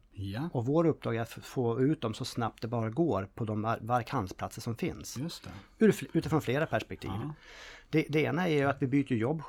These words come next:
Speaker 1: Ja.
Speaker 2: betydligt oftare, va?
Speaker 1: Mm.
Speaker 2: Då måste vi ha en ordning för det, så att vi
Speaker 1: Ja.
Speaker 2: byter jobben snabbt.
Speaker 1: Ja.
Speaker 2: För att vi kan inte ha vakanta plattor för det kostar pengar.
Speaker 1: Mm.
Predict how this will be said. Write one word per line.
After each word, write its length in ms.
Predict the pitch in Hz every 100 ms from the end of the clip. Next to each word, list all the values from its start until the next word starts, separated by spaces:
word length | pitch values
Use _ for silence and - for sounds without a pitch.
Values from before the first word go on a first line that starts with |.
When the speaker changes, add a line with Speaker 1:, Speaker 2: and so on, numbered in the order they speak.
| - - _ - -
Speaker 1:
Ja. 180 | 110 113
Speaker 2:
betydligt 260 | 160 147 151
oftare, 360 | 123 - 120
va? 140 | 120 143 -
Speaker 1:
Mm. 260 | 113 180
Speaker 2:
Då 60 | 123
måste 260 | 131 131 123
vi 20 |
ha 60 |
en 60 | 127
ordning 300 | 131 95 123
för 100 | -
det, 200 | 113 151 -
så 60 |
att 100 | 135
vi 20 | 104
Speaker 1:
Ja. 40 |
Speaker 2:
byter 200 | 131 143
jobben 200 | 110 107
snabbt. 560 | - 110 185 - - -
Speaker 1:
Ja. 60 | 143 127 - _
Speaker 2:
För 140 | 123
att 120 | -
vi 300 | 120 127 123 -
kan 140 | 139
inte 120 | 123
ha 40 | 117
vakanta 460 | 135 147 120 -
plattor 380 | 110 127 107 113
för 80 | 113
det 60 | 110
kostar 240 | 120 110
pengar. 400 | - 90 101 127
Speaker 1:
Mm. 200 | 104